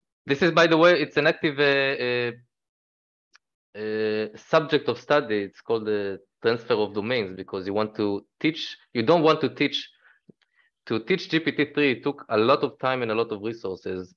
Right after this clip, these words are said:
It would be better for everyone if you only had to teach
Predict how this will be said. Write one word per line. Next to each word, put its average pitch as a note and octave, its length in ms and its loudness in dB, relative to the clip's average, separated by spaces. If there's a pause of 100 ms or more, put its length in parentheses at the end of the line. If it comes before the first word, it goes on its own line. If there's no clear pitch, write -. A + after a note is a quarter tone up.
It G#2 240 -8
would G#2+ 160 -4
be A2 240 0
better C3 500 0
for G#2+ 320 0
everyone A#2+ 460 -2
if G#2 160 -10
you G#2 400 -6 (240)
only C#3+ 240 2
had C#3 160 -2
to B2 80 -4
teach - 420 -6